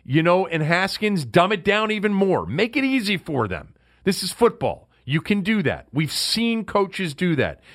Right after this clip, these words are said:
You know who did that? Joe Gibbs did that multiple times. Did it for Jay Schrader initially. Did it for Stan Humphries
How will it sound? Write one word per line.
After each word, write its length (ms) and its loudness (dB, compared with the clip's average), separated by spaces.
You 160 0
know 120 4
who 100 2
did 260 -2
that? 320 0
Joe 300 2
Gibbs 340 -2
did 180 -2
that 180 -2
multiple 460 -6
times. 440 -6
Did 220 2
it 100 -10
for 140 -2
Jay 300 0
Schrader 560 -2
initially. 640 -4
Did 220 2
it 100 -6
for 320 0
Stan 440 0
Humphries 680 -4